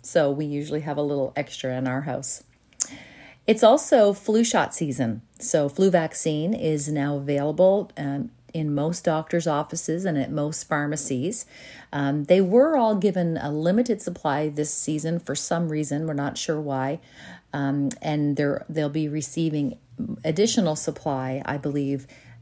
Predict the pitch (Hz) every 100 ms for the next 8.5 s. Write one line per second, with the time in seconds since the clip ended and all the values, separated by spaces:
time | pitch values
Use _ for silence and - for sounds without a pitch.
0 | - - 131 143 147 - 156 - - 160
1 | 143 139 135 135 135 127 117 104 - -
2 | 170 151 - - _ 254 262 254 240 -
3 | 240 - 208 208 214 190 - - _ -
4 | 170 165 160 185 160 160 165 160 - 160
5 | 156 151 151 151 151 143 139 143 165 190
6 | - - 170 165 160 151 - - - _
7 | - 151 151 147 - 170 - 139 139 131
8 | 151 165 165 170 170